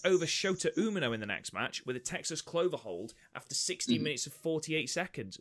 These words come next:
Speaker 1: This was a really, really good match.
Speaker 2: Umino is just proving himself every day. He's doing really well for himself.
Speaker 1: I don't agree with the people saying he shouldn't go on excursion.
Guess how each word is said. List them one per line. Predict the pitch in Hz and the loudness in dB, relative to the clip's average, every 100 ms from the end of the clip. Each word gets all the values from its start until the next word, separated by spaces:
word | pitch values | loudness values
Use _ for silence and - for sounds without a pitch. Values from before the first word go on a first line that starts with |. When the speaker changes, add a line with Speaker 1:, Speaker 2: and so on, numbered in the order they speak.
| - | 0
Speaker 1:
This | 226 226 | 2 2
was | 147 110 | -2 -2
a | |
really, | 98 95 95 92 95 175 | -4 -6 -6 -4 -4 -4
really | 196 113 87 139 151 | -4 -4 -4 -6 -4
good | - 104 | -2 -2
match. | 151 254 - - - - _ _ - | -2 -6 -4 -6 -8 -12 _ _ 10
Speaker 2:
Umino | 214 302 285 151 | 12 12 10 8
is | |
just | 127 - | 6 2
proving | - 135 127 | 6 10 12
himself | 113 110 107 107 - | 12 12 12 10 8
every | 107 110 107 | 6 6 8
day. | 113 127 101 | 10 10 8
He's | 101 104 104 | 4 2 2
doing | - 131 127 104 | 8 12 12 10
really | 107 123 120 | 12 12 12
well | 107 101 | 12 10
for | 82 | 6
himself. | 82 58 - - | 0 -2 -4 -8
Speaker 1:
I | 131 | 2
don't | 151 214 220 | 2 4 0
agree | 208 202 | -2 -2
with | 185 | -2
the | |
people | 196 170 | -2 -6
saying | 160 170 | -4 -4
he | 143 | -4
shouldn't | 147 - 156 147 | -4 -2 -2 -4
go | 135 143 | 0 0
on | 139 | 0
excursion. | - - 151 113 - 113 | -4 0 2 2 -2 -12